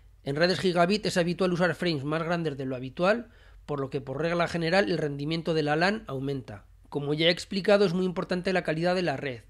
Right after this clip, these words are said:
para que no se pierdan paquetes o información por el camino. Cada vez las redes son de mayor calidad, cada día el hardware es de mayor calidad.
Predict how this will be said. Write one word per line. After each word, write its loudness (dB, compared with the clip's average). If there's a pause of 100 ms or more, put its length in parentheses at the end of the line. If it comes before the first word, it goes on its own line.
para -8
que -4
no -4
se -4
pierdan -2
paquetes -2
o -2
información -4
por -2
el -2
camino. -6 (240)
Cada 6
vez 4
las 6
redes 0
son 0
de 0
mayor 0
calidad, 0 (340)
cada 0
día 4
el 2
hardware 2
es -2
de -2
mayor -4
calidad. 0